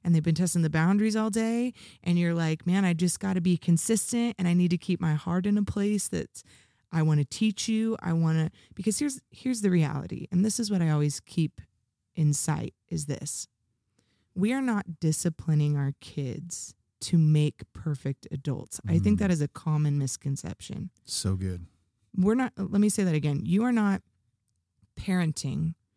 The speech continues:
Speaker 1: and doing it God's way so that your kid will be perfect.
Speaker 2: Yeah.
Speaker 1: You are disciplining your child,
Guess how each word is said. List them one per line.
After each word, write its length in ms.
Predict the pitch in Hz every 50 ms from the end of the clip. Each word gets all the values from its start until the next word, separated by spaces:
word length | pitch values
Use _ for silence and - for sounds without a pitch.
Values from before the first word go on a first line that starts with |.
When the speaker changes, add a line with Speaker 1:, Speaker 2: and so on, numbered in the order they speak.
| _ _ _ _ _ _ _ _ _ _ _ _ _ _ -
Speaker 1:
and 360 | 185 180 160 156 156 147 -
doing 340 | - 190 196 202 202 202 190
it 160 | 185 185 -
God's 360 | - 170 151 165 160 147 147
way 300 | 147 151 156 147 143 -
so 200 | 147 - - 160
that 180 | 147 156 143 -
your 220 | 160 156 156 165 156
kid 300 | - - - - 156 151
will 140 | 151 151 139
be 140 | 147 135 - -
perfect. 560 | - - - 143 135 - - - - _ - 107
Speaker 2:
Yeah. 120 | 95 85 - _ _ _ _ _ _ _ _ _ _ _ _ _ _ _ _ _ -
Speaker 1:
You 280 | - 165 190 220 233
are 160 | - - 202 185
disciplining 800 | 165 165 196 220 240 - - 220 190 - 175 165 160 156 151 151
your 120 | 147 147
child, 760 | - - - - 139 135 135 135 143 156 - 180 180 -